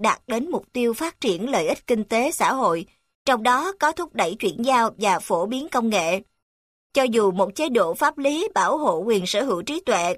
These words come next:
không tự nó thúc đẩy hoạt động chuyển giao và phổ biến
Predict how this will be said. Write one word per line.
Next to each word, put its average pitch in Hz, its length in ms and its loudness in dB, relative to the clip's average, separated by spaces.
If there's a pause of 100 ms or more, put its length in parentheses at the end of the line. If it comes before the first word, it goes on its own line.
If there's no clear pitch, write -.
không 285 280 0
tự 190 240 -2
nó 277 300 2
thúc 392 200 -6
đẩy 196 340 0
hoạt - 220 0
động 196 220 -2
chuyển 214 320 -4
giao 262 260 2 (300)
và 208 260 2
phổ 175 200 -2
biến 269 220 -4